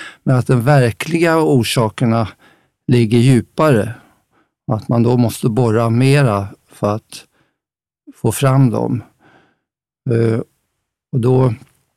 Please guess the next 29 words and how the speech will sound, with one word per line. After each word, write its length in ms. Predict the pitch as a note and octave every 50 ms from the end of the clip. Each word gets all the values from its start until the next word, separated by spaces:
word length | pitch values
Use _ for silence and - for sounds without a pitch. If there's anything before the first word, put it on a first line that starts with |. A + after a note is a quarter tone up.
| _ _ _ _ _ _ _ _ _ _ _ _ _ _ _ _ _ _ _ _ _ - _ _ _
ja, 100 | - B2
det, 240 | A#2 C#3+ D#3 E3 D#3+
det 640 | C3 C#3 C3 C3+ C#3 C#3+ C#3 C#3 C3+ C#3 C3+ -
finns 240 | - D#3+ C#3+ C#3 -
mycket 260 | A3 D3+ C#3 - D#3
bra 260 | C3 D3+ C3+ C3 C#3 D3
i 40 |
den 180 | B2+ B2+ B2 C3
boken 360 | C#3+ E3 F3 F3 - E3+ D3+
förresten. 460 | C#3 D#3 B2 A2 - - - C3 B2+
Den 120 | B2 B2+ B2+
har 140 | C3+ D#3+ D#3+
ju 80 | D3
just 380 | C#3 C3+ B2+ - - - - - - - - _ _ _ - - _
kommit 340 | - - C3 B2+ C3+ C#3 -
ut 260 | G#3 F#3+ C#3+ C#3+ -
nu 260 | - A2 A2 A2+ A#2 - _ _ _ _ _ - _
på 100 | _ -
svenska 560 | C3+ - D3 B2+ A#2 G#2+ - - - D#3 C3
och, 340 | G#2+ A2+ B2 - _ - -
eh, 160 | A#2 A2+ A2
den 120 | A2+ C3 C#3
kan 220 | - D#3 D#3 D3
verkligen 380 | D#3 C3+ A#2 - C#3+ C#3+ C3+ C3
rekommenderas, 840 | C#3+ C#3 C#3 - C#3 C#3+ C#3+ D#3 F#3+ F#3+ D3 A2+ G#2+ G#2+ - -
för 140 | - A#2+ A2+
den 180 | B2 C#3+ D3+ D3+
innehåller 420 | C#3 C3 C3 C3 C3 C#3 C3+ C3+
många 420 | D3+ D#3+ D3+ D3 D#3+ E3 D#3+ C#3